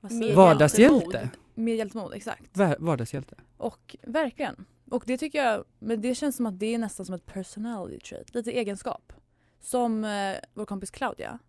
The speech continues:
Speaker 1: som... Eh,
Speaker 2: Före detta på Kulturing.
Speaker 1: som stupade i radiosändning.
Speaker 3: Just det, jag dödade henne ju.
Speaker 1: Ehm,
Speaker 2: Som
Speaker 3: Jag
Speaker 2: martyr.
Speaker 1: Riktig martyr. Ehm,
Speaker 3: Jag är hjälte.
Speaker 1: hon är ju verkligen vårt helgon om hon är vår martyr. Ah, ja.
Speaker 2: Mm.
Speaker 1: Ehm, för vi har liksom varit ute och dansat som man gör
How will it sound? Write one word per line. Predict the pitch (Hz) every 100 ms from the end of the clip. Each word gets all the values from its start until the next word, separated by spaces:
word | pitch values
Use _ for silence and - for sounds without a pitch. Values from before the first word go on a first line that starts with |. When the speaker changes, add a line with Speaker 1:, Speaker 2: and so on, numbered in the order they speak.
| _
Speaker 1:
som... | - 196 185 180
Eh, | 175 175 - -
Speaker 2:
Före | 220
detta | 202 202 208
på | 208 196
Kulturing. | - - 202 220 196 - _ _
Speaker 1:
som | - - 214 202 -
stupade | - - 240 190 - 247 208 -
i | 196 185 190
radiosändning. | 185 180 202 208 - 143
Speaker 3:
Just | 160 -
det, | -
jag | 143
dödade | 156 143
henne | 156 143
ju. | 131 - -
Speaker 1:
Ehm, | 220 208 202 202 208
Speaker 2:
Som | 254 311
Speaker 3:
Jag | -
Speaker 2:
martyr. | - 196 92 226 233 _
Speaker 1:
Riktig | 226 226 214
martyr. | 202 - - _ -
Ehm, | 226 226 214 208 156
Speaker 3:
Jag |
är | 165
hjälte. | 139 135
Speaker 1:
hon | 339
är | 403
ju |
verkligen | 269 339
vårt | 339
helgon | 202 208 240 175
om | 185
hon | 180
är |
vår | 175
martyr. | 180 180 -
Ah, | - 220
ja. |
Speaker 2:
Mm. | 202 202 208 - - - - - -
Speaker 1:
Ehm, | 233 233 233 226 226 220 220 220 - _ - 233
för | 254
vi | 247 285 294 285 233
har | 262
liksom | 226 - 202
varit | 196 196
ute | 196 -
och | 180
dansat | 233 208 180 208 214
som | -
man | 214
gör | 185 -